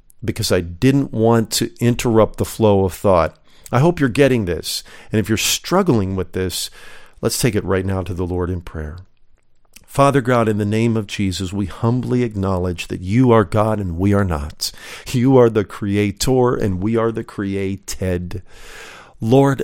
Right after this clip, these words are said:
our existence and our God-likeness is the result of you and you alone, because you are God. Father, forgive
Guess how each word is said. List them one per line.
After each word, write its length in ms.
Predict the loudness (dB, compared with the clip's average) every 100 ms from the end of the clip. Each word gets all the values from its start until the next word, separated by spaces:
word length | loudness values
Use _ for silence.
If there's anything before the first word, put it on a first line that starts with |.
| -6
our 220 | -6 -6
existence 1500 | -6 -4 -2 0 0 0 0 -2 -10 -10 -8 -6 -6 -8 -16 _ _ -20 -20 -20 -20 -20 -6
and 280 | 0 2 2 0
our 180 | 0
God-likeness 1200 | 0 -2 0 0 0 -2 0 0 0 -2 -2 -2
is 260 | -2 -2 0
the 120 | 0
result 640 | 2 2 0 2 4 4 2
of 160 | 0
you 480 | -2 0 4 6 6
and 180 | 4 2
you 240 | 2 2
alone, 580 | 2 0 -2 -4 -8 -12 -16 -10
because 340 | -6 -4 -2
you 180 | -2 -2
are 140 | -4
God. 400 | -6 -10 -12 -14 -18 -20 -20 _ -20 -20 -20 _ _ _
Father, 340 | 2 4 4 0
forgive 500 | -4 -2 0 0